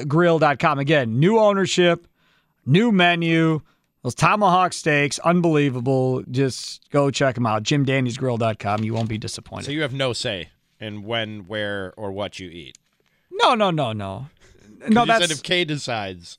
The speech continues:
Speaker 1: Yeah, well, I mean,
Speaker 2: you're
Speaker 1: Kay,
Speaker 2: not going out,
Speaker 1: if
Speaker 2: then
Speaker 1: Kay
Speaker 2: you're
Speaker 1: isn't
Speaker 2: not going
Speaker 1: feeling
Speaker 2: out.
Speaker 1: well or,
Speaker 2: Oh,
Speaker 1: or
Speaker 2: okay.
Speaker 1: s-, really
Speaker 2: All right.
Speaker 1: tired or something, then we'll
Speaker 2: Okay.
Speaker 1: probably just drive through
Speaker 2: Okay.
Speaker 1: Wendy's and
Speaker 2: I
Speaker 1: have
Speaker 2: thought
Speaker 1: that
Speaker 2: you
Speaker 1: at
Speaker 2: were
Speaker 1: home.
Speaker 2: ju-, I thought you were saying, like, whatever the boss says.
Speaker 1: No, usually what happens in our house is,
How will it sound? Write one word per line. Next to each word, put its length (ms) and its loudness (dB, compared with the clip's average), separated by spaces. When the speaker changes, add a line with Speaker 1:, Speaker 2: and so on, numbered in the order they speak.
Speaker 1:
Yeah, 180 2
well, 160 2
I 80 4
mean, 120 2
Speaker 2:
you're 100 2
Speaker 1:
Kay, 160 4
Speaker 2:
not 60 -4
going 140 -2
out, 100 2
Speaker 1:
if 60 4
Speaker 2:
then 60 -8
Speaker 1:
Kay 160 2
Speaker 2:
you're 60 4
Speaker 1:
isn't 120 2
Speaker 2:
not 120 0
going 60 -8
Speaker 1:
feeling 260 4
Speaker 2:
out. 40 4
Speaker 1:
well 200 4
or, 120 2
Speaker 2:
Oh, 220 6
Speaker 1:
or 120 4
Speaker 2:
okay. 80 0
Speaker 1:
s-, 220 -2
really 160 2
Speaker 2:
All 60 4
right. 140 0
Speaker 1:
tired 320 2
or 80 -8
something, 360 0
then 160 2
we'll 80 2
Speaker 2:
Okay. 80 -2
Speaker 1:
probably 300 2
just 160 -2
drive 280 0
through 240 2
Speaker 2:
Okay. 80 -2
Speaker 1:
Wendy's 380 0
and 240 -4
Speaker 2:
I 60 -6
Speaker 1:
have 120 2
Speaker 2:
thought 60 2
Speaker 1:
that 140 6
Speaker 2:
you 60 -2
Speaker 1:
at 60 -2
Speaker 2:
were 60 4
Speaker 1:
home. 120 2
Speaker 2:
ju-, 80 -6
I 40 -4
thought 140 0
you 60 -6
were 80 -6
saying, 300 -14
like, 260 -14
whatever 280 -8
the 80 -12
boss 240 -10
says. 320 -18
Speaker 1:
No, 140 4
usually 840 2
what 160 2
happens 560 -2
in 140 2
our 160 2
house 420 -2
is, 560 0